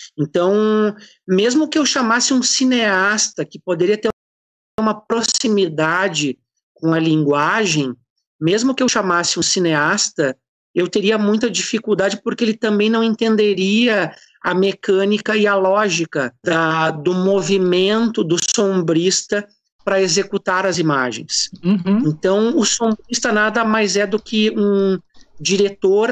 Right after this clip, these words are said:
Speaker 1: ator e cineasta ao mesmo tempo.
Speaker 2: Que ótimo, é verdade, com certeza. É um multiartista nesse sentido.
Speaker 1: É,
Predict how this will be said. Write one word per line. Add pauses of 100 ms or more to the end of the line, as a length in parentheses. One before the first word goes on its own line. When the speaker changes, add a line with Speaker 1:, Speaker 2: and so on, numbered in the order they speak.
Speaker 1:
ator
e
cineasta (280)
ao
mesmo
tempo. (1200)
Speaker 2:
Que
ótimo,
é
verdade, (300)
com
certeza. (520)
É
um (180)
multiartista (320)
nesse
sentido.
Speaker 1:
É,